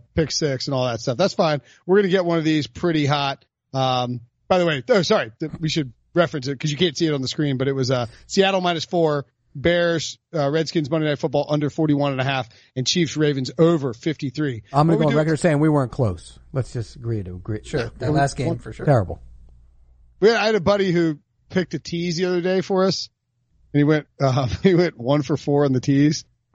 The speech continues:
Speaker 1: He's like, "At least we did," he's like, "At least we saved us money." It's like, "No, you didn't. <laughs> We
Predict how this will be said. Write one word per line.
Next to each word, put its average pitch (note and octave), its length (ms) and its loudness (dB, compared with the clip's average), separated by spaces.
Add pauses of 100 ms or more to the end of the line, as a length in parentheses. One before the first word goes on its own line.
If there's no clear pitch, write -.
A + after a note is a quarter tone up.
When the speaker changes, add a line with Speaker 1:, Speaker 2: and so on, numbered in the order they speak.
Speaker 1:
He's D#3+ 160 6
like, F#3 120 6
"At E3+ 80 4
least A3+ 220 6
we A#3+ 60 2
did," A#3 180 8
he's F#3+ 120 4
like, G#3 120 4
"At F3 60 0
least C4 180 4
we A3+ 80 4
saved A#3+ 320 4
us F#3 120 2
money." E3+ 380 2
It's - 80 -18
like, - 160 -8
"No, G#3 100 -4
you D4+ 120 0
didn't. C3 360 -4
<laughs> - 40 0
We G3 160 0